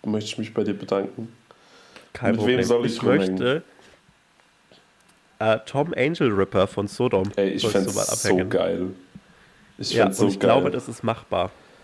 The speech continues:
Speaker 2: Ich glaub, das ist machbar.
Speaker 1: Ich glaub auch, dass das machbar wär. Ich glaub, ich weiß noch,
Speaker 2: Mhm.
Speaker 1: über welche Connection das machbar wär.
Speaker 2: Ich auch.
Speaker 1: Aber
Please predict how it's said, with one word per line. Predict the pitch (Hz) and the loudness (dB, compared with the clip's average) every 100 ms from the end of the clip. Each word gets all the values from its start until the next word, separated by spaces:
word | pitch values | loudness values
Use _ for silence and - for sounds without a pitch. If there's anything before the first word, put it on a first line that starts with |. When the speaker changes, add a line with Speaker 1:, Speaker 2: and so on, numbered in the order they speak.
| - | -20
Speaker 2:
Ich | - | -16
glaub, | - 120 - | -8 -8 -8
das | - | -12
ist | 117 - | -12 -6
machbar. | 104 - - - - | -6 -6 -10 -10 -6
Speaker 1:
Ich | - 113 | -6 -2
glaub | 120 127 - | 2 2 2
auch, | 127 131 | 0 0
dass | - 131 127 | 0 -2 0
das | 117 | 0
machbar | 110 107 131 - 139 | 2 2 0 0 2
wär. | 135 135 147 175 - - _ - | 2 2 2 -2 -8 -16 _ -10
Ich | - | -6
glaub, | - 113 117 | 0 0 0
ich | - | 0
weiß | 107 113 | 2 2
noch, | 104 | 0
Speaker 2:
Mhm. | |
Speaker 1:
über | 101 110 | 0 2
welche | 104 110 - | 2 0 -2
Connection | - 101 104 110 - 127 | 0 2 2 0 -2 -2
das | 123 | 0
machbar | 120 127 127 123 120 | 0 0 0 0 2
wär. | 120 127 143 - - - - - _ _ _ | 2 2 -2 -8 -18 -20 -20 -20 _ _ _
Speaker 2:
Ich | 123 120 - | -8 -8 -4
auch. | 98 92 135 - | -2 -2 -4 0
Speaker 1:
Aber | 104 104 104 104 | 0 2 2 0